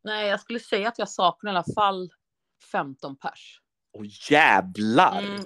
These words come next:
Speaker 1: och det är därför jag la ut en annons om det på min Insta, liksom, för att se om jag hittar mitt folk. Alltså, så här, folk som jag har jobbat med.
Speaker 2: Mm.
Speaker 1: Eh, för det är det vi, vi, de har sagt på, mina chefer har sagt på möten så här: "Har du någon stjärnor som du har jobbat med så vi kan typ försöka erbjuda en bättre lön?" och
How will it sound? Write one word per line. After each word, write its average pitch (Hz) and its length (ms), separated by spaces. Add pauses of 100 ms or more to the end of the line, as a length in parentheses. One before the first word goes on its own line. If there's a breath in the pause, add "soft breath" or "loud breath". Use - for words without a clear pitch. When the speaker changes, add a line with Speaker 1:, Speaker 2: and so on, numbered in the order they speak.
Speaker 1:
och 196 100
det 185 60
är 185 60
därför 202 300
jag 160 360
la 160 120
ut 151 160
en 147 60
annons 175 300
om 151 120
det 135 120
på 139 120
min 131 200
Insta, 165 380
liksom, 127 260
för 143 80
att 135 60
se 143 120
om 131 60
jag 127 80
hittar 143 320
mitt 190 280
folk. 131 260
Alltså, 143 180
så - 100
här, 139 80
folk 160 220
som 156 120
jag 135 80
har 127 80
jobbat 156 520
med. 143 420 (520 soft breath)
Speaker 2:
Mm. 113 120
Speaker 1:
Eh, 143 180
för 190 100
det 175 80
är 180 40
det 180 180
vi, 160 260
vi, 143 180 (320)
de 151 140
har 143 40
sagt 147 200
på, 156 60
mina 147 320
chefer 139 240
har 135 60
sagt - 200
på 147 60
möten 139 300
så 147 120
här: 113 80
"Har 170 220
du 165 80
någon 147 120
stjärnor 139 420
som 147 140
du 139 40
har 131 60
jobbat 135 260
med 131 180
så 139 100
vi 139 100
kan 143 220
typ - 280
försöka 139 420
erbjuda 131 280
en 120 80
bättre 127 240
lön?" 160 480
och 123 140